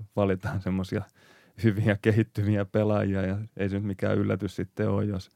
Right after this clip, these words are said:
tai nuoria kehittyviä pelaajia, jos ne on parempia sitten seuraavalla kaudella kuin edelliskaudella, niin se, sitä se kehitys taitaa olla. Five thirty-eight dot com tutki tätä asiaa itse asiassa vuonna kaksituhatta neljätoista ja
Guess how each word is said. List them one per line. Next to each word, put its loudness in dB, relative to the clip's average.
tai 2
nuoria 4
kehittyviä -2
pelaajia, -2
jos -6
ne 0
on -2
parempia -2
sitten -10
seuraavalla 0
kaudella -2
kuin -2
edelliskaudella, -4
niin -6
se, -4
sitä 2
se 0
kehitys 2
taitaa -2
olla. 2
Five 8
thirty-eight 4
dot 2
com 2
tutki 0
tätä 2
asiaa -2
itse -8
asiassa -6
vuonna -2
kaksituhatta -4
neljätoista -2
ja -4